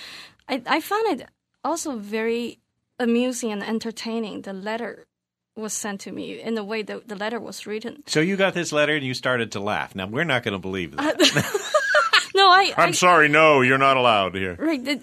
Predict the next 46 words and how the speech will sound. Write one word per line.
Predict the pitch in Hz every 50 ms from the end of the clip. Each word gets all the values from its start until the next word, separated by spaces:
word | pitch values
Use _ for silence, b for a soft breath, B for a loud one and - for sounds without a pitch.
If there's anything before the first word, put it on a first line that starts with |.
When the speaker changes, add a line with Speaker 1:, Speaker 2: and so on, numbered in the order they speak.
| - 220
Speaker 1:
like, | 294 285 294
for | - - 381
instance, | 415 440 - - - 277 240 233 240
there, | 247 247 240 233 226 202 -
there, | 240 254 254 247 240 233 220 - - _ _ _ _ _ _ _ _ _ _ _ _ _ _ -
there | 233 240 254 254
was | 247 247 240 -
one | - 247 262 277 269
rationale | 254 254 247 - 254 226 208 208 196 185
was | 196 202 - -
th-, | - - - -
at | 247 240 240 277
the | - 214
first, | 196 - - 226 226 226 - - - - _ _ _ -
when | 226 226 220 214
we | 208 208
first | 208 - 233 233 233 233
applied, | 208 196 - - 202 202 190 - -
I | - - 190
had | 202 214 208 -
all | - 214 214 202
my | 214 202 190
professors | - - 214 202 - 214 208 196 - - - - - 214 - -
and | - 220 -
Speaker 2:
Right. | - 208
Speaker 1:
writers | 208 233 247 254 254 254 - 220 196 -
who | - - 226 208
knew | 208 220 233 254 269 254 226
me, | 202 - 123 - 240
who | - - 208
wrote | 214 220 208 202 -
letters | 220 220 220 220 - - -
to | - 214
support | - - 208 220 _ - 226 226 208 -
me. | - - - - - - - B B B B B B B B B B B B
And | - 233 226 220 220
the | 208 202
let-, | 202 208 208 220 240 233 240 -
uh, | - 214
the | 208 220
letter | 208 208 226 240 254 254 214
from | 208 - - 196 190 - 180
the | - - -
immigration | - 220 214 196 - 214 214 - 220
service | 208 - - 190 190 - - -
said, | - - - - -